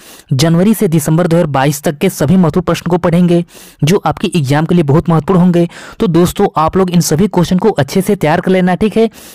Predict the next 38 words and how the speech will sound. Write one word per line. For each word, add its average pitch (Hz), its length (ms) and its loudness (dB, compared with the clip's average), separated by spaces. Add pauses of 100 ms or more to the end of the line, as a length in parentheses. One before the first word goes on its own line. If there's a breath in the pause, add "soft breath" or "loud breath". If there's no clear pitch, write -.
(140 loud breath)
आज 170 180 0
से 220 120 -4
हम 196 160 4
लोग 233 180 2 (1120 loud breath)
टॉपिक 175 340 0
वाइज 202 180 2
करंट 185 220 0
अफेयर्स 190 200 -2
को - 100 -2
पढ़ेंगे। 202 460 0 (240 loud breath)
और 185 120 2
दोस्तों, 185 420 0 (260 loud breath)
मैंने 165 320 2
कल 202 260 0
एक 180 140 -2
वीडियो 165 220 0
डाला 185 260 2
था 208 260 -2 (320 loud breath)
एफ़सीआई 170 520 2
से 208 100 -2
रिलेटेड 175 360 2
क्वेश्चन, 202 360 0
उस 185 200 -2
वीडियो 165 240 2
को - 60 -4
आप 180 60 2
लोग 190 100 2
जरूर 147 260 2
देखिएगा 208 480 0 (280 loud breath)
और 185 180 2
उसका 226 260 0
लिंक 220 300 2
आपको 160 260 0
डिस्क्रिप्शन 180 360 0
बॉक्स 190 160 0
में 196 80 2
मिल 202 120 2
जाएगा, 208 320 0